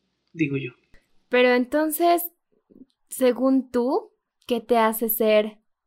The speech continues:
Speaker 2: mexicano?
Speaker 1: Simplemente vivir aquí y compartir la cultura con quienes la comparto. Realmente no creo que yo tenga demasiado de mexicano dentro de mí.
Speaker 2: Mm, no sé, yo siento que todos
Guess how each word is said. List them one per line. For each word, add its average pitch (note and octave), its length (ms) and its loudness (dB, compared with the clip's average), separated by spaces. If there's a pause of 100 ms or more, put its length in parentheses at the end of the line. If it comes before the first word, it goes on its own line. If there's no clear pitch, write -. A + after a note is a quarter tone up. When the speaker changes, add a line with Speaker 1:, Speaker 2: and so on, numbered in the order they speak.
(140)
Speaker 2:
mexicano? - 800 -4 (400)
Speaker 1:
Simplemente F#3 1120 2
vivir E3+ 340 2
aquí F#3+ 520 0 (440)
y E3+ 140 -2
compartir D#3+ 560 -2
la D#3 160 -2
cultura D3 480 -4
con C3+ 220 -12
quienes C#3 340 -8
la C#3 100 -10
comparto. C#3 520 -10 (580)
Realmente C#3 500 -4
no D3 380 -4
creo D#3 160 -4
que D#3 140 -6
yo D3+ 120 0
tenga D3+ 280 -4
demasiado C#3 640 -4 (560)
de D#3 100 -2
mexicano D3 520 -4
dentro C#3+ 280 -4
de C#3 120 -4
mí. E3 320 -6 (840)
Speaker 2:
Mm, A4+ 1000 -6
no D#4 140 2
sé, A3+ 240 0
yo B3+ 80 -2
siento C#4+ 400 -2
que G#3+ 140 -4
todos A3+ 840 -2